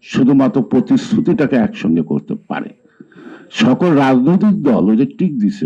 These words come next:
দেখেন কিরকম ছাত্র গেছে তাদের কাছে, আর বিজ্ঞজনের কাছে টিক দিছে। যারা রাস্তায় একটা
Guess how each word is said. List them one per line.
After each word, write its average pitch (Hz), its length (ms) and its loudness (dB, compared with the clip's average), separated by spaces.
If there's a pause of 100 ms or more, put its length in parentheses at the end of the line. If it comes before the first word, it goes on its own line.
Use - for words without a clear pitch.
(100)
দেখেন 113 300 -4
কিরকম 143 260 0 (280)
ছাত্র - 260 -4 (100)
গেছে 104 180 0 (120)
তাদের 71 260 -6
কাছে, - 240 -16 (460)
আর 107 100 0 (100)
বিজ্ঞজনের 113 500 2
কাছে 120 140 0 (100)
টিক 131 140 0 (100)
দিছে। - 280 -10 (680)
যারা 123 400 0 (380)
রাস্তায় 123 320 -4
একটা 156 120 -4